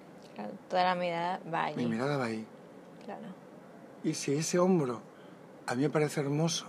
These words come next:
Speaker 2: inmediatamente estoy poniendo un deseo que se expande hacia todo lo que es esa mujer.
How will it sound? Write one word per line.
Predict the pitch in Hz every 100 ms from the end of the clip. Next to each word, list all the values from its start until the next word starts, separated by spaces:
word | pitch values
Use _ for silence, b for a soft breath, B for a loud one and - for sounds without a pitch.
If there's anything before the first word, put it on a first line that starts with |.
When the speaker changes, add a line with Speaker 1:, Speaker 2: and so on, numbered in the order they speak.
| 117 - - - - - - - - - - - -
Speaker 2:
inmediatamente | 135 123 120 165 190 160 147 196 247 - - - - - -
estoy | - -
poniendo | 139 147 147
un | 139
deseo | 131 135 147 143 175 - - - - - - - - - - - - - - -
que | 135 135 - - - - - - - -
se | - -
expande | 131 - - 147 185 143 110 - -
hacia | - 113
todo | 139
lo | 127
que | 120
es | 113
esa | 107 110
mujer. | 104 -